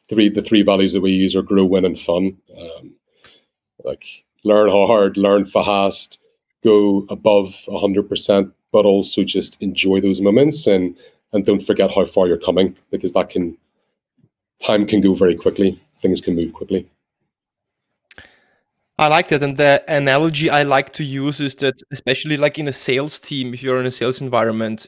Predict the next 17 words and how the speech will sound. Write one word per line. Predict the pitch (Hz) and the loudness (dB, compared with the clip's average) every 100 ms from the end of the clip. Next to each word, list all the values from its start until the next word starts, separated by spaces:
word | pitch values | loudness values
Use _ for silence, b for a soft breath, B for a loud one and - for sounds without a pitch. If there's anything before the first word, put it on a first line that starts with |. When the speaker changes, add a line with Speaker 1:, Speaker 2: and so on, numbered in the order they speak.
| - | -4
Speaker 2:
like, | 120 - | -4 -4
you're | 123 127 | -4 -2
measured | 127 123 127 | 0 -2 -2
on | 113 113 | -6 -6
monthly, | 113 123 135 - 131 | -2 -2 -2 -4 -6
quarterly | - 135 135 135 131 | -2 0 0 -2 -6
quotas, | - 127 127 120 - - - | -2 -2 0 -2 -6 -18 -10
um, | 113 110 113 | -4 -4 -4
usually, | 131 139 131 127 127 B B B B B - | -6 -4 -2 -2 -2 B B B B B -8
and | 135 | -4
you're | 143 135 | 0 0
building | 139 147 143 143 | 2 2 0 -2
something | 127 120 131 - | -4 -6 -8 -10
up. | - - _ | -12 -16 _
You're | 120 127 | -2 -2
building | 127 131 131 131 | 0 -2 -2 -2
a, | 117 113 110 | 0 0 -2